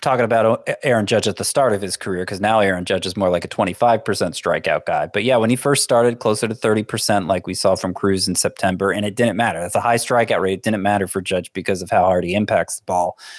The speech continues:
And Cruz is on that same level. You're a Statcast, he's impacted the ball. Uh, he has the hardest impact ball ever. So, um, Cruz is in that category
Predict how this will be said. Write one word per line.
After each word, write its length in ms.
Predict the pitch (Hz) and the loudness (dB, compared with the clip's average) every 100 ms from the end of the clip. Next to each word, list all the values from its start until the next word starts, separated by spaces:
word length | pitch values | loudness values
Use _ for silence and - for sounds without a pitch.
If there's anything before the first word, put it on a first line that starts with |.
| - - - | -20 -20 -6
And 240 | 110 110 | -2 -2
Cruz 300 | - 143 127 | 0 2 2
is 100 | 117 | 4
on 140 | 117 104 | 2 2
that 160 | 95 | 2
same 220 | - 98 104 | 2 0 2
level. 380 | 160 87 76 - _ _ _ _ _ - | 2 0 -8 -14 _ _ _ _ _ -4
You're 200 | 110 107 | 2 2
a 80 | |
Statcast, 640 | 104 - 135 - 113 107 - | 2 0 0 0 0 -2 -2
he's 160 | 104 | -2
impacted 420 | 101 98 98 - 98 | 0 0 -2 -4 -6
the 60 | |
ball. 480 | 98 101 95 95 - | 2 4 4 2 -4
Uh, 140 | - 98 | -2 0
he 140 | 110 | 2
has 140 | 101 101 | 2 2
the 60 | |
hardest 320 | 104 101 101 | 2 0 0
impact 320 | 107 98 95 98 | -2 0 -2 2
ball 380 | 98 95 95 - | 2 2 0 -2
ever. 320 | 123 - - | -2 -2 -14
So, 460 | - - 98 90 - _ _ _ _ | -8 2 2 2 -4 _ _ _ _
um, 460 | 104 98 92 92 - _ _ - | -4 -2 -2 -6 -14 _ _ -2
Cruz 240 | 127 131 | 0 2
is 60 | 147 | 0
in 120 | 143 | 2
that 160 | 143 | 0
category 680 | 139 123 120 120 117 113 117 | 0 2 2 4 4 2 -2